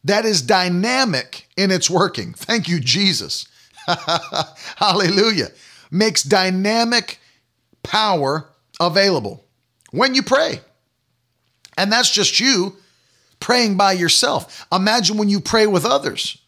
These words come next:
joint prayer. One can put a thousand to flight. Two can put ten thousand to flight. That when we come together, there's an exponential power in our prayer. Corporate prayer, it's called.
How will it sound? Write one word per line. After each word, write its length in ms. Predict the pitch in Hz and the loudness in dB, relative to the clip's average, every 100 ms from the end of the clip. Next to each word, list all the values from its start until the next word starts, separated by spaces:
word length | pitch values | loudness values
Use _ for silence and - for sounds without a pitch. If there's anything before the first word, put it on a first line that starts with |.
| _ | _
joint 480 | 117 110 233 269 - | -4 0 2 0 -2
prayer. 440 | - 156 104 - - _ _ _ | -2 0 0 -8 -18 _ _ _
One 320 | 127 208 240 | 2 2 4
can 160 | 214 190 | 2 0
put 180 | - 220 | 2 2
a 60 | |
thousand 500 | 170 226 226 226 170 | 2 0 2 2 2
to 60 | 151 | -2
flight. 360 | - 160 123 - - - | -2 -2 -2 -6 -18 -6
Two 200 | - 254 | 0 0
can 160 | 247 202 | 2 0
put 340 | - 196 - | 2 2 0
ten 360 | - 247 262 254 | -2 0 2 0
thousand 540 | 185 160 143 131 127 | 0 2 2 0 -4
to 120 | 139 | -6
flight. 360 | 120 135 110 - _ _ _ _ _ _ _ _ - | -6 -6 -6 -8 _ _ _ _ _ _ _ _ -4
That 160 | 220 | 0
when 120 | 226 | 2
we 100 | 214 | 0
come 320 | 196 - 254 220 | 0 -2 0 2
together, 640 | 170 170 262 220 156 175 - - | 2 2 0 0 0 -2 -10 -6
there's 240 | 170 233 190 | 2 4 4
an 100 | 202 - | 0 0
exponential 880 | 254 - - 226 220 247 - 190 | 2 0 0 0 2 0 0 0
power 560 | - 269 269 165 156 180 - - | 0 -2 0 0 0 -2 -12 -2
in 160 | 240 | 2
our 180 | 233 240 | 4 2
prayer. 460 | 240 269 285 - - | 2 2 2 -2 -8
Corporate 480 | - - 302 233 - | -2 0 0 -2 -8
prayer, 300 | - 185 143 | -2 0 2
it's 140 | 113 - | 0 -2
called. 380 | 165 107 - | 0 -2 -6